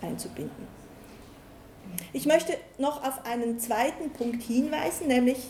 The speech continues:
die umgekehrte Logik, die mit dieser Viktimisierung verbunden ist. Und zwar werden in westlichen Gesellschaften oft jene Frauen, die sich der Viktimisierung entziehen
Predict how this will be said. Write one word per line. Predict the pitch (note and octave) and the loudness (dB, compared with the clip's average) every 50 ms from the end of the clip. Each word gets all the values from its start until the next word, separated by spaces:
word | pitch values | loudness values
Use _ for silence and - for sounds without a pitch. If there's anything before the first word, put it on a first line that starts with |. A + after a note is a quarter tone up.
| - - | -10 -8
die | C#4 C4 - - - - | -8 -8 -8 -8 -4 0
umgekehrte | - D#4 F4+ F#4 E4 C#4+ - - A#3 G3 F#3 F#3 - - A#3+ A#3+ A#3 | 2 2 4 4 2 0 0 2 2 2 2 2 0 0 0 2 2
Logik, | A#3+ B3 C4+ B3+ - D#4+ - - - | 4 2 2 2 0 -4 -4 -6 -6
die | - C4 | -2 2
mit | B3+ B3 B3 A#3+ A#3+ | 4 4 4 4 2
dieser | B3 B3+ B3+ - B3+ A#3 G#3+ - - | -2 0 0 2 0 0 0 -2 -4
Viktimisierung | B3+ B3+ - - - B3 A#3 A#3 A3+ - B3+ A#3+ A#3 A3 G#3+ G#3+ | -4 -4 -2 0 2 2 4 4 2 2 0 0 2 0 0 -2
verbunden | - G#3 - - A#3 B3 B3+ C4+ B3+ C4+ A#3 A3 | -2 -4 0 4 6 8 8 8 6 4 0 -2
ist. | - - - - - - - - - - - - - - - - - - - - - - - - - - - | -4 -6 -8 -10 -12 -16 -16 -18 -20 -20 -20 -20 -18 -18 -18 -18 -18 -18 -18 -20 -20 -18 -18 -18 -16 -2 4
Und | - C4 B3+ | 6 6 6
zwar | C4 C4+ C4 C4 C4 C#4 D#4 F#4 G#4 G#4+ - - - | 6 6 4 4 4 4 2 0 0 -2 -6 -4 0
werden | C4+ D4 C#4+ D4 D4 D4 C#4+ B3 | 2 4 4 4 2 0 -2 0
in | - C4+ C4 A#3+ A#3 A3+ | 2 4 4 4 4 2
westlichen | A3+ B3+ D#4 - - - - F4 F4+ F4+ - - F4 E4+ | 2 2 2 2 0 0 0 0 0 0 0 -4 -8 -4
Gesellschaften | E4 D#4+ D4+ D#4+ C#4 C4 C#4 C#4+ D4 C#4+ C#4 C#4 C#4 - - - D4 D4 C#4+ - - - - - - - - - - - - - - | -4 -2 0 0 0 2 0 0 0 0 0 -2 -4 -8 -8 -6 -4 -4 -4 -6 -8 -14 -18 -18 -18 -18 -16 -16 -16 -16 -6 2 4
oft | C#4+ E4 D#4+ - - - | 4 6 4 2 -4 -4
jene | C4+ C4 C4 C4 D4+ F4+ F#4 F#4 | -2 2 2 4 4 2 2 0
Frauen, | F4+ - D4+ C#4 C4+ C4 C4+ C4+ C4+ C4+ C4 A#3+ A#3 - - - - - | 0 0 0 2 2 4 4 4 4 4 2 0 0 -4 -8 -6 2 4
die | D4+ - | 4 4
sich | - D4+ B3 - | 4 4 2 4
der | C4 A#3 A#3 B3+ | 2 2 2 2
Viktimisierung | D#4+ F4 - - D#4 C#4+ C4+ C4 B3+ - C4 C4 C4+ D4 C#4 B3+ A#3+ A#3 A#3 | -2 -4 -4 -2 0 2 4 4 2 2 2 2 2 2 4 6 4 4 4
entziehen | - A#3 A3+ A3+ - - C#4 D4+ E4+ F#4 D#4+ A#3+ G3 - - | 4 2 2 2 2 0 2 4 4 6 6 4 2 2 0